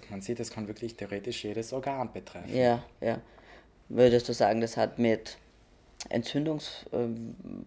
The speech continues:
Speaker 2: Prozessen zu tun? Also die, oder also,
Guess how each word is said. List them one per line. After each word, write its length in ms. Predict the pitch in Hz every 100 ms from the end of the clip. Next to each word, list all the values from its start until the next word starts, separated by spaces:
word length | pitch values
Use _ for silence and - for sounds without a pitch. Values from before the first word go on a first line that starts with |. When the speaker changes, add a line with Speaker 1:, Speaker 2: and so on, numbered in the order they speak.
| -
Speaker 2:
Prozessen 720 | - 135 - 131 - 147 147 -
zu 140 | -
tun? 480 | - - 143 160 160 -
Also 220 | 127 110
die, 180 | 117 113
oder 320 | 120 113 -
also, 340 | 110 101 95